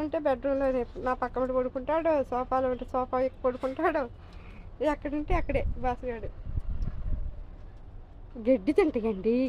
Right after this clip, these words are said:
గడ్డి కుక్కలు ఉండవుళ్ళు. గడ్డి కలుపు తీసేయబాకండి, ఉంచండి. ఉంటే అవి వచ్చి గడ్డి తింటానికి చూస్తాయి. అంటే వాటి నాయే బాగు చేసుకుంటాయంట గడ్డి తిని. నేనైతే గడ్డి చాలా ఉంచుతానండి.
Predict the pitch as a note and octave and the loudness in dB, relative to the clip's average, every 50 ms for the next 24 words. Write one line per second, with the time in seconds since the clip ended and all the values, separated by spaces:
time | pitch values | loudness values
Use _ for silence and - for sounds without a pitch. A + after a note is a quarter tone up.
0 | - - A3+ A#3 G3 - - D4+ F#4 F#4 - - B3 - - D#4+ E4+ D#4+ D4 C4 | 2 2 2 2 2 4 6 6 6 6 4 0 -2 0 0 2 2 4 2 2
1 | A#3 G#3 G#3+ A3 A#3+ C4+ E4 G4+ A4+ A4 D4 B3 C4+ A3+ G#3+ - D4+ E4 E4+ - | 0 0 0 0 2 4 6 8 8 6 6 4 2 0 0 -2 -2 -2 -2 2
2 | - C#4 C#4+ D4 - - - E4+ E4 E4 - E4+ C#4 A#3 G#3+ G3+ - G3+ G3+ G3 | 4 4 4 4 2 0 0 0 0 2 2 2 2 2 0 0 -2 -4 -4 -4
3 | G3 - - - - - - - B3+ C4 D#4+ E4 - - G4 E4 C4 G#3+ G#3 - | -6 -6 -8 -10 -10 -6 -2 2 4 4 4 4 4 2 2 2 2 0 -2 -4
4 | - - - - - - C#4 D#4+ D#4+ - F#4+ G4 G#4+ A4+ A4+ F#4 - - - - | -4 -6 -6 -8 -6 -2 -2 -2 0 0 0 0 2 2 0 -2 -4 -6 -10 -10
5 | - - B3 C4 C#4+ D#4 - - - G4+ F#4+ A#3+ C#4 D4+ C#4 - D#4 E4 - F4+ | -6 -4 -2 -2 -2 -2 -2 2 2 2 4 4 2 0 0 0 0 0 2 2
6 | E4 D#4 D#4 D#4 E4+ D#4+ - C#4 A#3+ - - - G#3+ F#3+ - - - - - - | 2 2 0 0 0 -2 -4 -6 -6 -6 -10 -12 -12 -12 -12 -12 -12 -12 -14 -14
7 | - - - - - B3 C4+ D4+ E4 E4+ E4 D#4 C4 A#3 A#3+ B3+ C#4 B3+ - C4+ | -14 -14 -14 -4 0 0 2 2 2 0 0 -2 -2 -2 0 -2 -2 -2 0 0
8 | C#4+ C#4 C#4+ E4+ F4+ D#4 B3+ C4 C4+ C#4 C4 C4 B3+ - - - G3+ - F#3 F#3 | 2 2 4 4 2 4 4 4 4 4 2 0 -2 -2 -4 -8 -8 -6 -6 -8
9 | F#3+ F3 G3 F#3 G3+ G#3 G#3 G#3+ - - G3+ F#3+ F#3+ - - - - - - - | -8 -8 -4 -2 -2 -2 -2 -4 -6 -8 -8 -8 -10 -12 -12 -12 -12 -12 -12 -12
10 | - - - C4 C4+ C4 C4 C4+ C4 - D#4 A#3+ B3+ C4+ A3+ C4+ C#4+ - C#4+ A3+ | -6 2 4 6 6 6 6 4 2 0 -2 0 -2 -2 -2 -4 -4 -2 -2 -2
11 | A3 A3+ B3+ B3+ C4 A#3+ - - - A3 G#3 G3+ G3+ G3+ G#3+ | 0 0 0 -2 -2 -4 -6 -6 -6 -4 -4 -4 -6 -6 -8